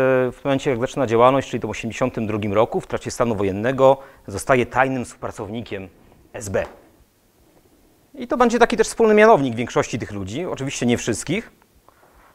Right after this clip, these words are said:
że właśnie będą współpracowali albo ze Służbą Bezpieczeństwa, albo właśnie z tym wywiadem wojskowym.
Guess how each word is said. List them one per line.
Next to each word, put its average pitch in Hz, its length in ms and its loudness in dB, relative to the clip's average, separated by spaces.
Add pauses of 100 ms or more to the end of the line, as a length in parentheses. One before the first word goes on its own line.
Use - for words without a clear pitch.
że 120 100 -2
właśnie 175 300 0
będą 160 580 4 (1080)
współpracowali 143 840 0
albo 123 520 0 (640)
ze 123 100 -16
Służbą 151 260 -2
Bezpieczeństwa, 131 920 0 (360)
albo 147 280 2
właśnie 139 340 -2
z - 60 -14
tym 131 200 -2
wywiadem 113 680 2 (200)
wojskowym. 95 480 -10